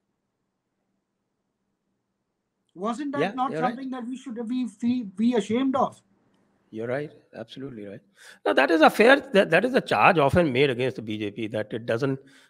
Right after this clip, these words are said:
Speaker 2: uh, protect its own. They ran away from, uh, West Bengal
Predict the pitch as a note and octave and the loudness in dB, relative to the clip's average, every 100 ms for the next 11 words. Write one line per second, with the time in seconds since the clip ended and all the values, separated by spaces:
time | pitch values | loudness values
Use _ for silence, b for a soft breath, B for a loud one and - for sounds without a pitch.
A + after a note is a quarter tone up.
0 | b A#2 G#2+ - A#2 C#3+ C3+ C#3 - - | b -4 -4 -2 -2 0 0 -2 -8 -8
1 | - B2 F#3+ F#3+ F#3+ B2+ G#2+ A2 A2 A#2 | -2 0 -2 -6 -10 -10 -6 -4 -2 -2
2 | B2 C3 B2+ A#2+ A#2 B2+ G#2+ G2+ F#2+ A2+ | 0 -2 -2 -6 -8 -10 -8 -8 -8 -10
3 | A2 - A2+ C3 D3 D#3+ | -10 -8 -4 0 0 -2